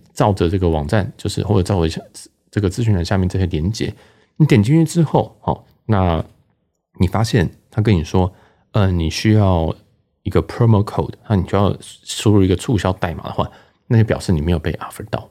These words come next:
你没有被定向 offer 到，哦，大概就是这样。那详细其实有很多网站都有整理这个，这个定向的 offer 啦，哈。那我下面，我，我资讯栏提供的是 Loyalty Lobby 的一个文章这样子，哈。好，那这则就是，记得大家可以去看一下有没有一些 offer，因为这个还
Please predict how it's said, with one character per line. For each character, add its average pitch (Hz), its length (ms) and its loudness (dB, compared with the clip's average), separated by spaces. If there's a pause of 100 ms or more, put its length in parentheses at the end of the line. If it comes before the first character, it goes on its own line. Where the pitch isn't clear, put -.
你 90 80 -4
没 95 60 2
有 85 80 2
被 - 100 -4
定 82 180 0
向 - 140 -8
offer - 240 -14
到， - 160 -10 (100)
哦， - 100 -2
大 78 120 -6
概 78 60 -6
就 80 100 -8
是 80 60 -12
这 - 100 -10
样。 - 100 -12 (460)
那 113 100 0
详 110 160 2
细 117 160 0
其 110 160 0
实 110 120 -2
有 107 80 4
很 92 100 2
多 104 140 2
网 101 100 2
站 107 120 2
都 104 100 2
有 87 80 0
整 90 160 0
理 92 100 2
这 87 160 -2
个， - 320 -6 (420)
这 - 120 -6
个 82 520 0 (120)
定 107 160 4
向 95 120 2
的 90 60 0
offer - 320 -6
啦， - 180 -10
哈。 - 200 -6
那 82 140 -2
我 76 80 -4
下 104 140 0
面， 92 240 2 (100)
我， 82 80 -2 (140)
我 80 140 -2
资 131 140 -4
讯 139 80 4
栏 104 80 2
提 98 100 -4
供 95 140 0
的 90 60 2
是 - 120 -4
Loyalty 90 380 0
Lobby 80 320 -4
的 50 260 -4 (320)
一 - 80 -14
个 87 100 -2
文 80 200 -2
章 82 200 -6
这 82 120 -8
样 - 100 -8
子， - 220 -14
哈。 - 160 -18 (460)
好， 104 120 -2
那 135 260 4
这 123 140 4
则 92 220 4
就 104 140 -6
是， 87 300 0
记 - 160 -2
得 110 60 4
大 101 80 2
家 107 80 4
可 101 80 2
以 85 40 2
去 95 60 -2
看 104 180 -2
一 92 60 2
下 95 80 -2
有 78 100 -4
没 76 120 -6
有 87 80 0
一 90 40 -2
些 - 180 -6
offer， - 260 -6
因 80 100 -4
为 82 100 0
这 85 120 0
个 80 40 -2
还 80 240 -8